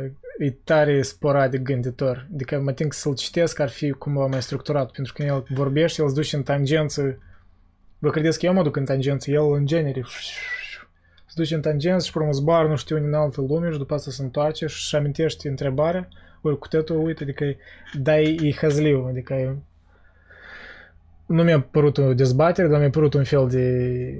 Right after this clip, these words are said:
comedy show. Știu, dar se referea la A Very Short Introduction în Hegel, de Peter Singer. Da, da, da, Peter Singer.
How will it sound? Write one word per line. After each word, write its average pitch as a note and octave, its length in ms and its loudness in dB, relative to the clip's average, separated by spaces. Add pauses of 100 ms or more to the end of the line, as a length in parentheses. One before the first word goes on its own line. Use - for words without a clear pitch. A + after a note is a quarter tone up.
(460)
comedy C3 380 0
show. C3 300 0 (3250)
Știu, D#3+ 340 2
dar C#3 160 4
se C#3 160 0
referea D#3 280 2
la D3 120 4
A C3+ 80 6
Very C#3 220 4
Short D3 220 0
Introduction C#3 760 0
în C3+ 120 0
Hegel, C3 500 -2
de B2 100 -6
Peter C3+ 260 -6
Singer. B2+ 440 -8
Da, D#3+ 220 4
da, D3+ 80 4
da, C3+ 120 0
Peter - 260 -14
Singer. - 520 -6